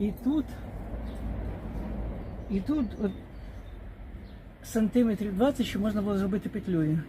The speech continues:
І відрізаю. Я на двох покажу вам. Отак. Тепер дивіться, оцей жутик я прив'язую внизу. Аж сюди отак я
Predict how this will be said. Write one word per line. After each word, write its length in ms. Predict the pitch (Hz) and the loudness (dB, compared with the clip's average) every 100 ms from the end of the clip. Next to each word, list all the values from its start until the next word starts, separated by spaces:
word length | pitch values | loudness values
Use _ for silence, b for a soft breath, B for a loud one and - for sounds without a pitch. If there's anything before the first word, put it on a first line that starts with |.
| - | 2
І 240 | 262 302 | 4 6
відрізаю. 800 | 233 233 208 220 185 175 156 156 - - - B B B | 6 4 4 0 2 2 2 0 -2 -10 -14 B B B
Я 260 | 220 208 190 - | 4 6 6 4
на 160 | 202 | 2
двох 240 | 185 185 175 - | 4 4 2 0
покажу 360 | 185 190 254 | 0 4 6
вам. 200 | 311 151 117 - - - - - - - - - - - - - - | 6 4 0 -6 -8 -8 -8 -8 -8 -8 -8 -8 -8 -8 -8 -4 -2
Отак. 500 | 175 - - - - - - - - - - - - - - - | -2 -4 -6 -6 -6 -6 -8 -8 -8 -8 -8 -8 -8 -8 -4 0
Тепер 340 | 214 247 185 - | 8 10 10 6
дивіться, 440 | 170 185 151 156 147 180 - | 2 2 0 0 -2 -2 -2
оцей 300 | 180 262 254 | 0 4 4
жутик 320 | 180 165 165 - | 4 4 2 4
я 300 | 185 254 302 | 6 8 6
прив'язую 640 | - 202 202 254 247 240 | 4 4 6 6 10 10
внизу. 680 | 214 208 285 240 220 208 247 277 - - - - - 170 - 160 - 180 190 - | 10 10 10 10 10 12 10 8 -6 -12 -12 -14 -14 -12 -12 -12 -10 -4 -4 4
Аж 180 | 214 226 | 4 6
сюди 480 | - - 185 139 139 | 2 2 4 4 2
отак 360 | - 139 - | 0 -6 -4
я 100 | 151 | -4